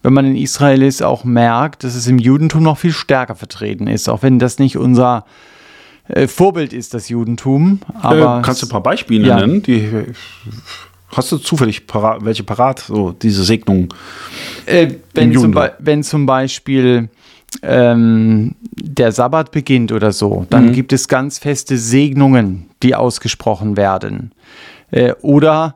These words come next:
Speaker 1: <laughs> interessanterweise, wenn du in Israel bist, musst du ein bisschen aufpassen,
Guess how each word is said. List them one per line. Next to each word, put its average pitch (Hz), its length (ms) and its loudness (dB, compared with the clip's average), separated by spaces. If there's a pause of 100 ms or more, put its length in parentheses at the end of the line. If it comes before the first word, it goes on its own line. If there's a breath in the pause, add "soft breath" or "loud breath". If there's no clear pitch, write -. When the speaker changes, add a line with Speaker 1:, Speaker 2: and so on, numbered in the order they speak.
(140)
Speaker 1:
<laughs> 120 260 -2
interessanterweise, 127 960 -2
wenn 127 120 0
du 123 80 2
in 127 60 -2
Israel 131 400 0
bist, 131 200 -2
musst 127 200 0
du 123 40 -10
ein - 20 -10
bisschen 120 280 2
aufpassen, 139 720 -4